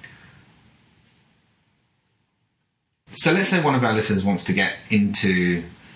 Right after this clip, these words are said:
um, property development as a business. Um, what are the five top things they need to know?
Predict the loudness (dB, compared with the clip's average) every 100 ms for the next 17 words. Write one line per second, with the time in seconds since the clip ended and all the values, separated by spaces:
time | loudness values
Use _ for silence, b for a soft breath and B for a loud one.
0 | B -4 0 2 2 0 0 -4 -16 -10
1 | -2 -2 0 -2 0 0 0 -4 -6 -10
2 | -4 -2 -2 -2 0 -2 -4 -4 -4 -8
3 | B B B B 2 2 2 2 -2 -2
4 | -2 0 2 0 -2 -4 -10 -4 -4 -2
5 | 0 2 0 -2 -2 -2 -4 -4 -2 -2